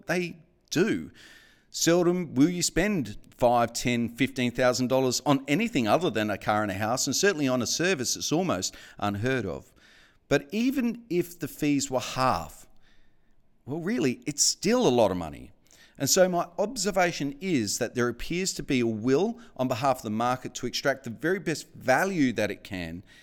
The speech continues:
and people will definitely investigate where that value may lie. So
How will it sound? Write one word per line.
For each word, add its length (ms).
and 180
people 320
will 80
definitely 380
investigate 640
where 300
that 260
value 320
may 360
lie. 460
So 380